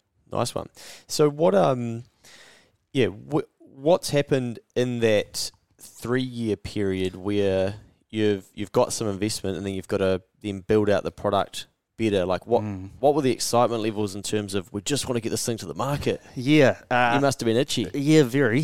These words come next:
Speaker 2: um,
Speaker 1: And then
Speaker 2: very
Speaker 1: covid
Speaker 2: itchy.
Speaker 1: as well.
Speaker 2: Uh, oh, yeah, covid was a, was an interesting one. It was a curveball and a half. Um, we, we were itchy, and, um, it's that whole "if you build it, will they come"
Speaker 1: Mm.
Speaker 2: model. Um, so when we started, we had, um,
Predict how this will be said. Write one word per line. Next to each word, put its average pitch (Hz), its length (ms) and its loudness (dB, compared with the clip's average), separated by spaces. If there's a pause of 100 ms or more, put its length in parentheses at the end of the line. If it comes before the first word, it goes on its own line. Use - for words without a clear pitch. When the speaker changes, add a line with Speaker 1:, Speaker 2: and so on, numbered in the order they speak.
(220)
Speaker 2:
um, - 40 -12
Speaker 1:
And 117 220 2
then 143 100 4
Speaker 2:
very 120 180 4
Speaker 1:
covid 139 280 4
Speaker 2:
itchy. 120 100 -2
Speaker 1:
as 101 120 -4
well. 135 300 4
Speaker 2:
Uh, - 40 -10 (140)
oh, 131 180 4
yeah, 131 300 4
covid 120 360 0
was 117 200 -2
a, 107 160 -2
was 107 180 -2
an 113 80 -2
interesting 104 480 -4
one. 104 320 -2
It 104 160 -6
was 101 140 -8
a 104 60 -12
curveball 107 440 -2
and 92 80 -6
a 95 60 -8
half. 98 340 -4
Um, 104 380 0 (380)
we, 143 720 -6 (100)
we 143 220 0
were 139 420 4
itchy, 139 440 -4
and, 117 520 0
um, 104 440 -4 (140)
it's 113 300 -6
that 110 220 -2
whole 117 260 0
"if 127 100 -4
you 113 80 -4
build 107 240 0
it, 107 100 -2
will 107 160 -6
they 104 140 -4
come" 107 500 -8 (140)
Speaker 1:
Mm. 123 120 -2
Speaker 2:
model. 131 380 0
Um, 107 240 -2
so 107 220 0
when 123 160 -2
we 127 120 -2
started, 107 460 -2
we 107 200 -6
had, 98 320 -6
um, 98 320 -6